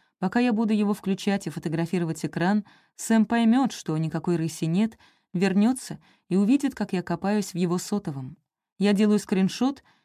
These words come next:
и открываю новое сообщение. Хочу его отправить себе. Набираю номер,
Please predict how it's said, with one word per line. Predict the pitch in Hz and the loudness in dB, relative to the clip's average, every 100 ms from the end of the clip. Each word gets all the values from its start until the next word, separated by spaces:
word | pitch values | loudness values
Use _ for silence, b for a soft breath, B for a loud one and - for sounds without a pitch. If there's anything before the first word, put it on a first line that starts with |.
| _ | _
и | - | -4
открываю | 175 - 196 220 254 | -2 0 0 2 4
новое | 214 208 208 | 4 4 0
сообщение. | 202 208 202 - 175 151 147 | -2 -4 -4 -6 -4 -4 -6
Хочу | - 165 - | -6 -6 -2
его | 208 190 | 0 0
отправить | 185 180 180 175 175 | -2 -2 -4 -2 -6
себе. | - 175 156 147 b b b _ _ _ | -6 -4 -4 -6 b b b _ _ _
Набираю | 185 185 180 175 165 | 0 2 4 2 2
номер, | 180 247 233 | 2 2 0